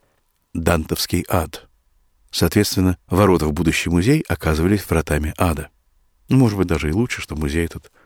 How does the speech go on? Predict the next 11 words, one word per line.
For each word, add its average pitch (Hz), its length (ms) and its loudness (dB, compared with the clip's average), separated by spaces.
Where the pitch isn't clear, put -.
в 80 120 0
итоге 73 300 -2
так - 160 -8
и 80 40 -2
не 80 80 0
открылся. - 500 -8
Роден 127 360 6
же 196 120 4
увлекся 170 380 4
темой 180 280 2
всерьез 180 640 -4